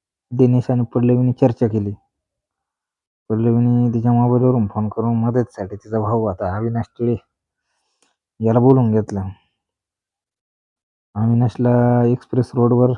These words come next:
पेट्रोल आणि पाणी घेऊन बोलावलं. तिथे शीतल हॉटेलच्या बाजूचा जो सीएनजी पंप आहे, तिथे त्यांनी गॅस भरला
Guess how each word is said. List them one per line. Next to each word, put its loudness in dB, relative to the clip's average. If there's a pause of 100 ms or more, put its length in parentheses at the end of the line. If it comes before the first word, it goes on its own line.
(600)
पेट्रोल 0
आणि 2
पाणी 4
घेऊन 4
बोलावलं. 0 (2000)
तिथे 2
शीतल -2
हॉटेलच्या 0
बाजूचा 0
जो 0
सीएनजी -6
पंप -4
आहे, 0
तिथे -6
त्यांनी 0
गॅस 4
भरला -2